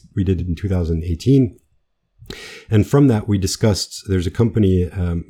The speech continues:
based in Nairobi called Internet of Elephants. They've been trying for some years to create games to raise awareness, but also, more importantly, raise funds for conservation. So we looked at,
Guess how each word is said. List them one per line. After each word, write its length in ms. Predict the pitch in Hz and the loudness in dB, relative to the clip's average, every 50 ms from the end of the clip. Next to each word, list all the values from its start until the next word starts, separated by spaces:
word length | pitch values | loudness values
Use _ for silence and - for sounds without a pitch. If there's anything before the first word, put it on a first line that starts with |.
| 71 85 90 | -12 -12 -6
based 280 | 87 92 90 85 - - | -4 -4 -4 -4 -2 -2
in 100 | 92 87 | 0 0
Nairobi 340 | 85 87 92 98 101 95 90 | 0 0 0 0 0 0 -2
called 240 | - 90 85 - | -2 -4 -2 0
Internet 340 | - 107 92 - - 87 82 | 0 -2 0 0 -2 -2 -2
of 80 | 80 78 | -2 -2
Elephants. 560 | 87 95 95 85 - 87 82 78 - - - _ _ - - - - _ _ | -2 -2 -2 -2 -4 -4 -4 -4 -6 -10 -16 _ _ -20 -20 -20 -20 _ _
They've 200 | - 104 113 113 | 0 2 2 4
been 140 | 123 135 120 | 4 2 2
trying 460 | 113 - - 110 107 104 98 92 90 | 2 0 -4 -2 -2 0 0 -2 -2
for 160 | 82 - 92 85 | -2 -4 -6 -6
some 240 | - - 92 90 92 | -4 -2 0 2 4
years 440 | 110 127 117 107 98 92 80 - - | 4 4 4 4 2 0 -2 -6 -10
to 420 | - - - 101 98 95 90 - - - _ _ _ _ _ _ _ _ _ - | -8 -2 2 2 4 4 2 0 -4 -12 _ _ _ _ _ _ _ _ _ -20
create 380 | - - - 110 104 104 107 92 | -4 0 0 0 0 0 -2 0
games 500 | 87 98 110 120 101 90 92 92 95 - | 2 4 4 4 4 2 0 -2 -4 -8
to 580 | - - - - 101 98 98 95 92 92 92 - _ _ _ _ _ _ _ _ _ _ _ _ _ | -14 -8 -2 0 2 4 4 4 2 0 -2 -6 _ _ _ _ _ _ _ _ _ _ _ _ _
raise 260 | - 107 110 110 104 | -4 0 0 2 2
awareness, 400 | 98 101 104 117 135 156 175 165 | 2 2 2 4 4 4 2 0
but 220 | - _ - 107 92 | -4 _ -4 -2 0
also, 640 | 98 131 143 - - - 92 85 90 107 107 - _ _ _ _ _ _ _ - | 0 0 -2 -4 -4 -6 -4 -4 -4 -6 -8 -12 _ _ _ _ _ _ _ -10
more 260 | 85 90 92 104 110 | -6 -2 0 2 2
importantly, 500 | 101 92 - 113 123 120 98 90 87 87 78 | 2 2 2 0 0 0 0 -2 -4 -4 -2
raise 340 | 92 98 95 98 87 - - | 0 0 0 0 0 -4 -8
funds 420 | - - 117 101 90 85 80 - | -8 -6 -4 -2 -2 -2 -4 -6
for 120 | - - 87 | -10 -10 -10
conservation. 640 | - - 85 80 - - 78 80 80 78 - - - | -8 -8 -8 -8 -8 -8 -8 -8 -8 -10 -10 -14 -14
So 120 | - - 101 | -8 -6 -2
we 160 | 95 107 110 | 2 2 4
looked 260 | 107 104 113 113 - 113 | 4 4 2 0 0 -4
at, 120 | 95 - | -6 -6